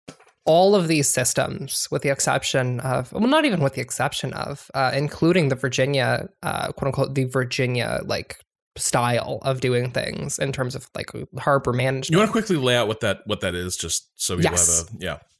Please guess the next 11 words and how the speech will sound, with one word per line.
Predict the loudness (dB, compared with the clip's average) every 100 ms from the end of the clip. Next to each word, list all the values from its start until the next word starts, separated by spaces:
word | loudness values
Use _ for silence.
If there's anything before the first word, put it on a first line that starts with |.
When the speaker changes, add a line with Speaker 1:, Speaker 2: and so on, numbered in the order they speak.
| _ -4
Speaker 1:
So | 2 4
the | 6
Virginia | 4 4 4
style | 4 6 6 6 6
that, | 4 4
uh, | 4 4
is | 2
kind | 0 -4
of | -4
covered | 0 2 4 4 2 -2
in | -2 0 -2 -4 -10